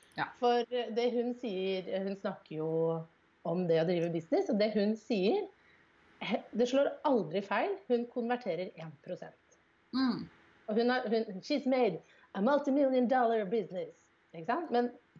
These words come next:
Speaker 2: konverteringen er, ligger alltid på en prosent. Og så har hun
Speaker 1: Mm.
Speaker 2: vist gjennom år, eh, hvordan det da har slått ut. Vi begynner med en liste på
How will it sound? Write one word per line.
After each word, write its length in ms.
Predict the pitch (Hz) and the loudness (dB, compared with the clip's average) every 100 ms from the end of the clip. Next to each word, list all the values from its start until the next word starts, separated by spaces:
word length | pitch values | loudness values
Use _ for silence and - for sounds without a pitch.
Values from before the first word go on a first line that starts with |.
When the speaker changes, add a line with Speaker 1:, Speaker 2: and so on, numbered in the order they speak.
| _ - | _ -8
Speaker 2:
konverteringen 680 | 277 269 269 214 175 196 233 | -2 0 0 0 0 -2 -4
er, 100 | 226 | -4
ligger 260 | 214 202 196 | -4 -2 -4
alltid 240 | 143 170 160 | -6 -8 -6
på 60 | |
en 120 | 160 147 | -6 -8
prosent. 340 | - 151 - - - | -12 -12 -12 -16 -6
Og 80 | 185 | 0
så 80 | 220 | 2
har 80 | |
hun 140 | 247 240 | 4 4
Speaker 1:
Mm. 20 | |
Speaker 2:
vist 320 | 190 202 - | 4 0 -2
gjennom 320 | 175 160 175 170 | -8 -2 -2 -2
år, 320 | 156 165 165 - _ - - - - - | 0 0 0 -6 _ -12 -12 -12 -14 -4
eh, 240 | 170 170 | 0 0
hvordan 380 | 160 151 165 165 | 0 0 -2 0
det 220 | 147 160 | 0 0
da 260 | 156 147 160 | 0 -2 -2
har 320 | - 156 156 | -4 -4 0
slått 340 | 156 180 - | 2 2 2
ut. 180 | 269 440 - _ _ _ _ _ _ | 2 2 -2 _ _ _ _ _ _
Vi 100 | 214 | 2
begynner 380 | 240 277 233 180 | 4 4 4 2
med 140 | 185 196 | 2 2
en 60 | |
liste 380 | 208 190 - 170 | 0 -2 -6 -8
på 420 | 175 - 170 175 | -4 2 2 2